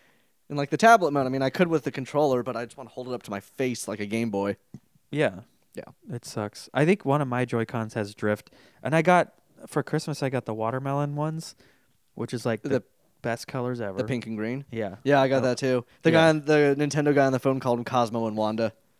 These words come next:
Speaker 2: Oh, yeah, that's good. Yeah,
Speaker 1: Yeah.
Speaker 2: that makes sense. Uh, but I think even that, like, I was playing some game and it kept going up, a-, and I had to, like, exit Pokemon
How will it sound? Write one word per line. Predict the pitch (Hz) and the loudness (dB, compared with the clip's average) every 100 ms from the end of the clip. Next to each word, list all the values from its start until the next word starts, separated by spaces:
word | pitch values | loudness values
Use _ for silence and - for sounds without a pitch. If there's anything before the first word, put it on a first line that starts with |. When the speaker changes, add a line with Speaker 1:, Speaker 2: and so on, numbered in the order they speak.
| - | 0
Speaker 2:
Oh, | 143 156 | 4 4
yeah, | 156 156 | 4 2
that's | 160 147 | -2 -2
good. | 160 135 120 | -4 0 2
Yeah, | |
Speaker 1:
Yeah. | 123 117 113 - | 2 2 -2 -6
Speaker 2:
that | 127 | -6
makes | 123 - | -8 -8
sense. | 104 107 - _ _ _ _ - | -10 -10 -16 _ _ _ _ 2
Uh, | 131 127 | 6 6
but | 117 147 135 | 4 2 2
I | 147 | 2
think | 208 214 | 0 0
even | 180 180 160 | 0 0 2
that, | 180 202 | 2 4
like, | 143 131 - | 2 0 2
I | |
was | 143 139 | 2 2
playing | - 170 | -2 -2
some | 147 147 156 | 0 -2 0
game | 147 143 | 0 0
and | 127 120 | 0 -2
it | 120 | -2
kept | - 131 | -4 -4
going | 139 127 120 | 0 0 0
up, | 123 135 - - _ _ _ _ _ _ _ - | 0 0 -2 -20 _ _ _ _ _ _ _ -12
a-, | 120 - | -10 -6
and | 131 | -2
I | 135 | 0
had | 147 151 | 2 2
to, | |
like, | 143 135 - - | 4 4 0 -2
exit | 135 139 147 139 - _ _ _ | -2 0 0 0 -2 _ _ _
Pokemon | - 143 139 123 120 117 | 0 2 0 0 0 -2